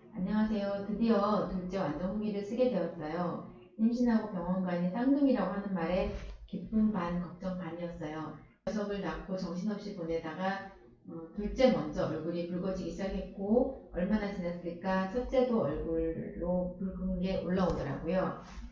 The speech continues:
둘째는 거의 백 일 다 돼갈 무렵 이마 미간 쪽에 붉어지면서 얼굴이랑 몸으로 번지기 시작했고 처음부터 연고를 쓴 건 아니고 민간요법이라고 해야 하나?"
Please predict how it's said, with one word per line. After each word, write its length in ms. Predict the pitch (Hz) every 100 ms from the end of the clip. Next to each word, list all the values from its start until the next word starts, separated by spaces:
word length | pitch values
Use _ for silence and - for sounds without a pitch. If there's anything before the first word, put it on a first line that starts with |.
| - _ _ -
둘째는 520 | 202 233 226 220 214
거의 600 | 214 185 185 190 185 185 - -
백 160 | 190 185
일 600 | 190 190 190 185 180 175 -
다 220 | 160 160
돼갈 440 | 185 175 170 165
무렵 640 | 156 165 175 220 - - -
이마 320 | 208 202 196 175
미간 340 | 156 175 175
쪽에 400 | 165 160 180 185
붉어지면서 1040 | 180 175 180 180 165 160 214 226 254 - - -
얼굴이랑 540 | 170 175 180 170 170 151
몸으로 320 | 151 170 170
번지기 340 | 156 143 156
시작했고 880 | - 180 202 196 - 185 220 - - - - -
처음부터 420 | 311 294 285 247
연고를 320 | 165 151 170
쓴 140 | 175 196
건 100 | 190
아니고 800 | 147 139 151 214 214 - - -
민간요법이라고 960 | 180 180 220 220 202 185 180 170 165 190
해야 140 | 190
하나?" 460 | 175 165 202 247 -